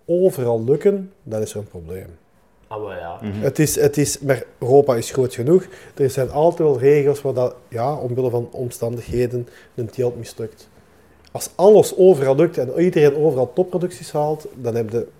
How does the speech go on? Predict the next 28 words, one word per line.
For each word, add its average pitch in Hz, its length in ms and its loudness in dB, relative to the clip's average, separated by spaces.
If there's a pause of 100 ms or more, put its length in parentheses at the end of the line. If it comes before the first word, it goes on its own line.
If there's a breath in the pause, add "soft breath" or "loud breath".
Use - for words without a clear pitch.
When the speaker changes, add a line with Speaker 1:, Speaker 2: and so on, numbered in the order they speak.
Speaker 1:
quasi 135 400 0
in 117 200 -10
alle 135 220 -2
teelten 120 360 -6
een 98 100 -14
probleem. 85 380 -10
Speaker 2:
Maar 151 260 0 (480)
wat - 180 -2
ik 190 120 -2
dan 175 160 6
een 160 80 0 (100)
beetje 139 200 -10
storend 190 460 2
vind, 196 200 4
is 170 140 -2
dat 139 260 2 (680 loud breath)
het - 140 -8
geluk 214 280 0
van 143 420 2
de 131 200 -2
ene 208 280 4
afhangt 196 400 2
van 151 120 -2
een 139 120 0
tegenslag 175 400 0
van 139 140 -6
een 127 80 -4
andere. 135 300 -4